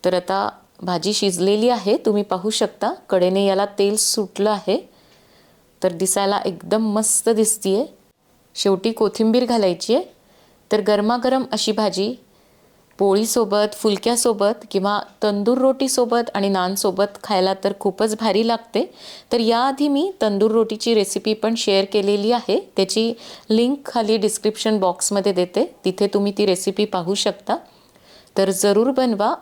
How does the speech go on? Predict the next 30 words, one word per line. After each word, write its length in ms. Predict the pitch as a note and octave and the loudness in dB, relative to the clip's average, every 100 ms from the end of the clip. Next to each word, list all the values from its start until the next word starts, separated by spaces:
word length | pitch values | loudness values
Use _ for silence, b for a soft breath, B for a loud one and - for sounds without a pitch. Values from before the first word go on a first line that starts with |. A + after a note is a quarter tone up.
| - | -4
आणि 160 | F#3+ | -4
केल्यानंतर 560 | G3+ G#3 G#3 A3+ A#3+ B3 | 0 2 2 0 0 0
कशी 240 | A3+ G#3+ A3+ | 0 -2 0
झाली 260 | A#3 G#3+ F#4 | 0 0 -2
कमेंटद्वारे 720 | - F#3+ F#3+ G3 G3 F#3+ G3+ - | -2 0 0 0 0 0 0 -2
अवश्य 380 | F3+ F#3 - A3+ | -2 -2 -2 -4
सांगा. 360 | A3+ G#3 F#3 C#4 - B B B B B | -2 -2 -2 -2 -4 B B B B B
व्हिडिओ 280 | A3 A3 C#4+ | -2 2 2
आवडला 420 | C4+ C4+ C#4 E4+ - | 2 0 2 0 0
तर 80 | |
लाईक 320 | A3+ G3+ G#3 A#3 | 0 0 0 0
आणि 140 | A#3 | 0
शेअर 240 | A#3 G3+ | 2 0
करायला 380 | G#3 G#3 G#3 G3+ | 2 2 2 0
अजिबात 500 | G3+ F3+ G#3 A3 B3 | -2 -2 -2 -2 -2
विसरू 360 | A#3 A3+ A#3 C4 | -2 0 2 2
नका. 280 | C4 B3+ D4 B B B | 2 0 -4 B B B
चॅनलवर 460 | A#3 G#3+ B3 C4 C#4 | -2 2 2 2 2
नवीन 340 | C4+ A#3+ B3+ | 2 2 2
असाल 280 | B3 C4 E4 C4+ | 2 0 0 0
तर 80 | |
सबस्क्राईबही 760 | B3 G#3+ G3+ - G#3 G3+ G#3 G#3+ | -2 -2 -2 -2 -2 0 0 0
जरूर 320 | G3 G3 G#3+ | 0 0 0
करा. 300 | A3+ A3+ C#4 F#4 B B B - | 0 0 0 -2 B B B -8
पुन्हा 200 | C4+ E4 | -4 -2
भेटणार 420 | F4+ F4 D#4+ D#4+ | -4 -4 -4 -4
आहोत 280 | D#4 D#4 D#4+ - | -4 -4 -6 -8
एका 180 | A3 A3+ | -6 -4
नवीन 280 | G#3+ A3+ C4+ | -2 -4 -4
रेसिपीसोबत. 880 | C4+ C4+ C4 C4 C4 A#3+ C4 F4+ | -6 -6 -10 -8 -6 -4 -4 -6